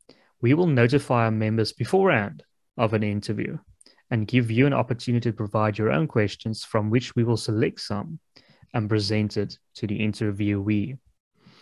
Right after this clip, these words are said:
We will also mention you as we ask the question. If you know of any other methods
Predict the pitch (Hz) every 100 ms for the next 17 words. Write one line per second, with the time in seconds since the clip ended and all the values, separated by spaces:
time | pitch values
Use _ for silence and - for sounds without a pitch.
0 | - - - _ - 113 151 180 - 147
1 | 190 202 - 104 98 104 165 - 120 104
2 | 107 104 104 - 120 123 117 - - 185
3 | _ _ _ _ _ _ _ 113 131 113
4 | 113 123 120 131 131 165 180 135 107 -
5 | - -